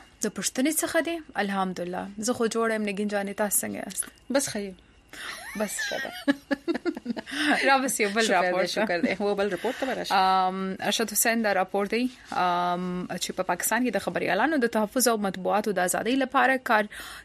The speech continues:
Speaker 1: کوونکي تنظیمونه او صحافیان وایي چې په دې هیواد کې کال دوه زره څلرویشتم د خپلواک او، آ، پېښور خبریالانو د پاره یو سخت کال و او د تیر په څیر دا کال هم د صحافي،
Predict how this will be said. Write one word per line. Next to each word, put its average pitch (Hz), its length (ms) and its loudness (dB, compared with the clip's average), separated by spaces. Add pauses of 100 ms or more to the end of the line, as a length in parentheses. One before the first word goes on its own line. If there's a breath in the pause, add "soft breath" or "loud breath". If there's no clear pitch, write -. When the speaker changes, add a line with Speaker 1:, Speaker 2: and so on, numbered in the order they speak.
Speaker 1:
کوونکي 370 340 4
تنظیمونه 254 500 4
او 240 100 4
صحافیان 202 500 0
وایي 202 280 2
چې - 180 -4
په 202 80 2
دې 196 100 0
هیواد 254 420 4
کې 262 220 -2
کال 240 220 2
دوه 233 140 2
زره 240 140 2
څلرویشتم 202 640 0 (380 loud breath)
د 208 60 0
خپلواک 233 640 2
او، 214 360 4 (420 loud breath)
آ، 190 360 6
پېښور 220 500 2
خبریالانو 220 640 4
د 294 100 0
پاره 320 440 4
یو 233 200 2
سخت - 480 0
کال 320 340 4
و 202 220 2 (400 loud breath)
او 208 120 6
د 220 120 2
تیر 320 300 2 (100)
په 262 160 6
څیر 262 320 4
دا 202 180 2
کال 220 340 0
هم 233 240 2
د 208 80 2
صحافي، 190 580 0